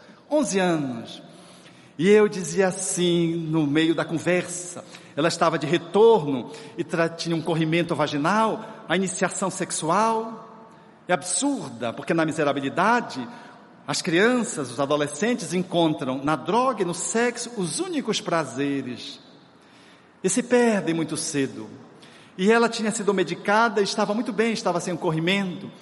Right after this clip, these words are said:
E eu olhei pra ela e disse assim: "Qual foi o evento mais triste da sua vida?" Ela disse: "Ah, quando o papai foi preso." E olhando assim pra mim, eu disse: "E seu pai já foi preso?" Ele disse: "Já, foi preso, por engano."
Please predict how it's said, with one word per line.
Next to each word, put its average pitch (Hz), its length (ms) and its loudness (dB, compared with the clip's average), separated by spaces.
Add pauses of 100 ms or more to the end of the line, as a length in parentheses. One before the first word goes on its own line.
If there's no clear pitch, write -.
(280)
E 175 80 0
eu 202 100 10
olhei 202 220 6
pra 175 180 2
ela 170 160 2
e - 20 -2
disse 165 120 -6
assim: 160 160 -8
"Qual 202 160 0
foi 247 320 0
o 196 40 0
evento 175 320 0
mais 175 220 0
triste 226 420 0
da 156 120 -2
sua 143 240 0
vida?" 120 300 -6
Ela 131 100 -6
disse: - 100 -16 (320)
"Ah, 330 100 0
quando 330 140 -2
o - 20 -4
papai 330 220 0
foi 453 160 2
preso." 180 540 4 (600)
E 170 80 -4
olhando 175 220 -2
assim 170 200 -8
pra 156 140 -8
mim, 170 180 -8
eu 170 40 -10
disse: - 300 -18
"E 370 100 0
seu 269 100 -4
pai 190 160 -2
já 160 100 -6
foi 131 120 -8
preso?" 208 440 0
Ele 143 100 -8
disse: 247 140 -12
"Já, 147 440 -8 (260)
foi 381 140 -4
preso, 147 400 -2
por 190 180 0
engano." 247 600 0